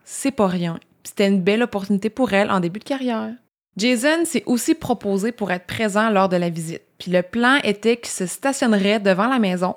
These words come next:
pendant que Lindsay ferait ses choses. Puis que s'il y avait quoi que ce soit, mais il serait tout prêt.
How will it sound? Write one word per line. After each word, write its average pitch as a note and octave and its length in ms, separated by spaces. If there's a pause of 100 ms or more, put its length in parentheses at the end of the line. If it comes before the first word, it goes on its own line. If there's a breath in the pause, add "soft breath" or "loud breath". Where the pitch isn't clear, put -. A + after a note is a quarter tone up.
pendant G3+ 260
que G#3 120
Lindsay G3+ 260
ferait F3+ 340
ses F3+ 120
choses. D4 420 (540)
Puis - 100
que G#3 120
s'il D4 200
y - 20
avait G3 180
quoi B3+ 160
que - 100
ce G3+ 100
soit, G3 320
mais F3 100
il F3 80
serait - 160
tout A3 140
prêt. - 300